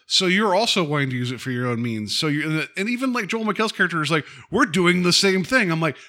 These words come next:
"No shit." Like, great. Uh, I, congratulations. I don't know, man. It's something about, like, it was trying to build this human angle, which I think so far this season of The Twilight Zone has done a great job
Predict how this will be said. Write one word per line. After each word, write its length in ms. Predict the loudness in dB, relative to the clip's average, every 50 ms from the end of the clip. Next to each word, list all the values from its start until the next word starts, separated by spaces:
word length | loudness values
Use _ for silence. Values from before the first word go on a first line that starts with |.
| -20 _
"No 400 | -10 -4 -2 0 2 2 2 2
shit." 480 | 2 2 0 0 0 -2 -4 -6 -12 -16 _ -4
Like, 320 | -2 0 0 0 -2 -6 -18 _ _ _ _ _ _ _
great. 440 | _ 0 0 0 0 -2 -8 -12 -14 -14 _ _ _ _ _ _ _ _ _ _ _ _ _
Uh, 140 | -6 -6 -6 -6 _
I, 220 | -2 -2 -2 -2 -4 -10 _ _ _ _ _ _ _ _
congratulations. 920 | -6 -6 -2 2 2 2 4 2 2 0 0 0 -2 -2 -4 -6 -8 -10 -10 -6
I 80 | -4 -4
don't 140 | -2 0
know, 160 | 0 0 0 0
man. 280 | -2 -4 -6 -8 -10
It's 160 | -10 -8 -8
something 240 | -6 -6 -6 -6 -6
about, 280 | -4 -2 -2 -2 0 0
like, 220 | -2 -2 -2 -4 -12 _ -20 -20 -20 -20 -20 -20 -20 _ _
it 40 | -4
was 100 | -4 -4
trying 180 | -2 -2 -2 -2
to 80 | -2
build 220 | 0 0 0 0 0
this 160 | -2 -2 -2
human 200 | 0 0 0 0
angle, 360 | 0 0 -2 -2 -4 -6 -6
which 200 | -8 -8 -8 -6 -8
I 80 | -8
think 260 | -6 -4 -6 -6 -6 -8 _ _
so 360 | -6 -4 -2 -2 -2 -2 -4
far 480 | -6 -4 -4 -2 0 2 0 0 -2 -4
this 240 | -6 -6 -4 -4
season 340 | -2 -4 -4 -4 -6 -6 -6
of 60 | -8
The 100 | -8 -8
Twilight 300 | -8 -6 -6 -6 -6 -8
Zone 180 | -8 -10 -10 -10
has 80 | -10 -10
done 180 | -10 -10 -10
a 60 | -10
great 580 | -12 _ _ -18 -18 -16 -12 -10 -10 -10 -10 -8
job 440 | -8 -6 -6 -6 -6 -8 -8 -12